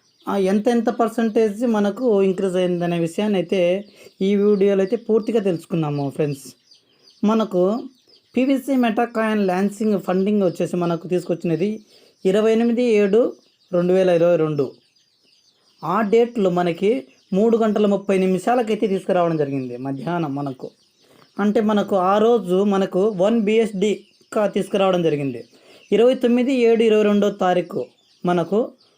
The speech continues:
టూ పాయింట్ త్రీ సెవెన్కు మనకైతే ఇంక్రీజ్ అయింది. అంటే మళ్ళీ మరుసటి రోజుకే మనకు దాదాపున నూట ముప్పై ఎనిమిది పర్సెంట్ అయితే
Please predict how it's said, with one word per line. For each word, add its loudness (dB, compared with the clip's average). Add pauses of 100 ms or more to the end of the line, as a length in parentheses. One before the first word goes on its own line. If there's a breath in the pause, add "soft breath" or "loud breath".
(140 soft breath)
టూ 2 (160)
పాయింట్ 0 (340)
త్రీ 2
సెవెన్కు 0
మనకైతే 0
ఇంక్రీజ్ 0
అయింది. 2
అంటే -2 (540 soft breath)
మళ్ళీ 2
మరుసటి -2
రోజుకే 0
మనకు 0
దాదాపున 0
నూట 0
ముప్పై 0
ఎనిమిది -2
పర్సెంట్ -4
అయితే 0